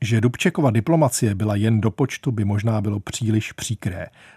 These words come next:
Pořád ještě jeho jméno mělo v mnoha zemích svůj zvuk. A své si užil i na domácí půdě. Fotografie, na které vchází spolu s Václavem Havlem na půdu federálního shromáždění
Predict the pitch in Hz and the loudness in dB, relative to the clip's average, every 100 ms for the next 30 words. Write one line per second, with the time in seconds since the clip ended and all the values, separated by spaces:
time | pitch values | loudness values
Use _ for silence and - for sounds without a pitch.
0 | _ - 107 135 135 127 113 - 117 107 | _ -4 4 4 4 2 0 0 0 2
1 | 104 104 104 110 110 104 107 101 92 107 | 0 0 0 2 0 0 0 -2 -2 0
2 | 123 117 113 117 - 127 123 135 120 - | 2 2 2 0 -2 0 2 4 0 -2
3 | - _ _ _ _ 143 - 180 160 - | -20 _ _ _ _ -2 2 2 0 0
4 | 127 135 143 139 113 107 113 113 110 - | 2 4 2 2 2 4 4 2 2 -2
5 | 123 131 127 98 92 _ _ - - - | -4 -2 -2 -4 -8 _ _ -20 -8 -2
6 | 143 220 196 - 127 113 104 120 123 - | 0 2 2 4 4 4 2 2 2 0
7 | - 139 147 110 95 - 113 110 - 107 | 2 2 2 0 -2 -4 -2 -2 0 0
8 | 104 - 117 107 90 107 113 104 95 - | 0 -2 0 0 0 0 2 0 -2 -8
9 | - - 113 107 - 117 110 - 117 113 | -20 -8 -2 -2 0 0 0 0 2 2
10 | 113 117 113 - - 110 113 113 104 117 | 2 2 2 0 0 2 4 4 4 4
11 | 117 117 | 6 4